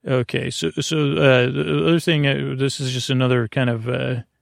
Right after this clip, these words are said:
thing is, like, another thing to strive for is you wanna make a show that people cannot wait to share. Like, they feel like they have some kind of infra-, inside information. That's, like, again, what you're striving to do. Okay, so stage two, uh,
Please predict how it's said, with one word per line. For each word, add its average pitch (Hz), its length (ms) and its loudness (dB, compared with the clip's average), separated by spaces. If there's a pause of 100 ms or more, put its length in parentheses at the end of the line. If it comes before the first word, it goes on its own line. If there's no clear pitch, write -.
(140)
thing 139 180 0
is, 117 160 0
like, 127 200 -2
another 139 600 -2
thing 143 200 -2
to 123 60 -2
strive 127 380 -2
for 127 200 0
is 123 120 -6
you 165 200 -6
wanna 196 180 2
make 156 180 2
a 143 80 0
show 127 640 2 (920)
that 127 280 0
people 135 300 0
cannot 127 380 0
wait 127 220 0
to 123 100 -4
share. 123 420 -2
Like, 123 220 -4
they 131 120 0
feel 139 200 0
like 123 120 0
they 127 80 0
have 131 200 0
some 135 180 -4
kind 131 180 0
of 131 80 -2
infra-, 139 360 -2
inside 135 460 -2
information. 127 1000 0 (560)
That's, - 220 -2
like, 180 180 0
again, 147 280 2
what 143 120 0
you're 135 100 2
striving 127 800 2
to 135 100 -2
do. 120 600 -2 (1900)
Okay, 131 340 -2
so - 160 -4
stage 202 640 -2
two, 127 500 0
uh, 147 100 -6